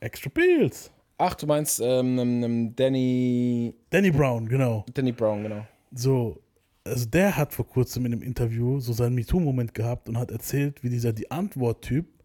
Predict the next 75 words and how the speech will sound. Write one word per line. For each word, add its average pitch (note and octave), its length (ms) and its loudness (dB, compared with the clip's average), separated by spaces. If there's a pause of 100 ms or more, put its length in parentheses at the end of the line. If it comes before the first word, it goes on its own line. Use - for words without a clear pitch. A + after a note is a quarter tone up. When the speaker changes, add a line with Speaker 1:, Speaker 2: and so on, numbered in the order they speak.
(320)
Speaker 1:
ne? D#3 300 -2
Speaker 2:
Mhm. A2 320 -12 (200)
Speaker 1:
Der B2 100 -4
ist C3 120 -2
ja D3 60 0
mit C3+ 100 0
seiner C3+ 260 0
Ollen, C3 240 0
mit A#2 80 -6
seiner A#2 200 -2
Frau A#2+ 300 0
halt, G#2+ 220 -4
ne? A#2 120 -4
Und A#2 120 -2
der A2+ 100 -2
hat A#2+ 140 -8
ja G#2+ 80 -4
auch A#2 140 -4
irgendwie A#2 400 -4 (560)
einen A2 100 -6
Adoptivsohn D3 840 0
und A#2+ 160 -2
der C3 100 2
hat B2+ 120 -4
jetzt B2 180 -4
auch C3+ 160 -4
anscheinend C#3 460 -4
da C3+ 100 0
so C3 60 -2
ein C3 80 -2
paar B2+ 140 0
Sachen B2+ 220 -4
gedroppt, B2+ 400 -2
dass A2+ 120 -2
der A#2+ 100 -2
Typ - 220 0
halt - 100 8
voll B2 180 -6
der B2+ 100 -2
Perverse B2 440 2
ist, A#2 200 -6
also A2+ 120 -8
die A2+ 60 -4
Fa-, A#2 260 -4
generell B2+ 380 2
die A#2+ 80 -6
zwei A#2 360 -2
halt, A#2 240 -6
ne? A#2 160 -4 (420)
Speaker 2:
Ja, B2 140 -4
die C3+ 80 -4
sind B2 120 -4
eh A2 120 -4
nicht A2+ 180 -4
ganz G#2 240 -6
normal, G#2 200 -6
Speaker 1:
Die B2+ 60 -2
sind D3 100 0
Speaker 2:
das D3 40 2
Speaker 1:
nicht C3+ 120 0
Speaker 2:
sieht - 80 -4
man B2 80 0
Speaker 1:
sauber, B2+ 220 2
Speaker 2:
auch. G2 40 -4
Speaker 1:
Alter. A2+ 280 -4
Und B2 140 -4
dieser, A#2+ 460 0
und A#2+ 460 -8
der A#2+ 80 -4
Ding D#3 240 -2
hat E3+ 100 -2
halt E3+ 160 -4
gemeint, E3+ 400 -2
der, A#2 280 0
der G#2 500 -6